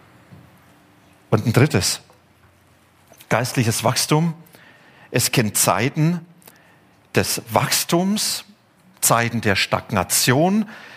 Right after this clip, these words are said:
kennt Krisen auch des Scheiterns. Es ist ein ganz individuelles Gesehen-, Geschehen, das sich bei jedem Christen anders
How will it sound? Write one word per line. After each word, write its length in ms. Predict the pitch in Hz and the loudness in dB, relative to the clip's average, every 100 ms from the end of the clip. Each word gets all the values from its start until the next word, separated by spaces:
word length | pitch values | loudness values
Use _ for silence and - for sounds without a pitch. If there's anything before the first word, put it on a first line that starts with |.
| - | -8
kennt 300 | - 104 98 | -2 -2 0
Krisen 640 | - 120 180 180 190 180 - | 0 2 2 0 -2 -2 0
auch 280 | - 214 - | 0 0 -2
des 200 | - 170 | -4 -2
Scheiterns. 800 | - 123 113 98 92 180 - - _ _ _ _ _ _ _ _ - - - | 0 2 2 0 -2 -4 -8 -12 _ _ _ _ _ _ _ _ -16 -12 -2
Es 160 | 123 | 0
ist 120 | 139 131 | 2 0
ein 160 | 117 | 0
ganz 400 | 120 151 233 - | 0 0 0 0
individuelles 840 | - 160 143 139 135 127 131 127 | 0 0 2 2 4 4 4 0
Gesehen-, 500 | - - 123 117 143 120 - - | -2 0 2 2 2 -2 -12 -2
Geschehen, 400 | 139 - 139 160 | 0 2 2 2
das 140 | 139 | 0
sich 180 | - 110 | -2 -2
bei 120 | 120 | 0
jedem 520 | 110 107 156 175 160 - | 2 2 0 0 -2 0
Christen 580 | 135 156 - - 139 - | 0 0 -2 -2 -2 -2
anders 540 | - 120 143 131 135 | 0 2 2 2 0